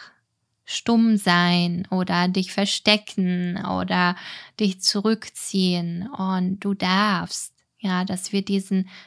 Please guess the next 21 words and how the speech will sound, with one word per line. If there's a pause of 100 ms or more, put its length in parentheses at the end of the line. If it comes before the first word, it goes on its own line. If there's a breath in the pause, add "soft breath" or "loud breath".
(100)
Bereichen
Zeiten
geben
in
unserem
Leben.
Das
muss
gar
nicht
für
immer
und
ewig
sein,
einfach
Zeiten, (460 loud breath)
wo
sie
sein
dürfen.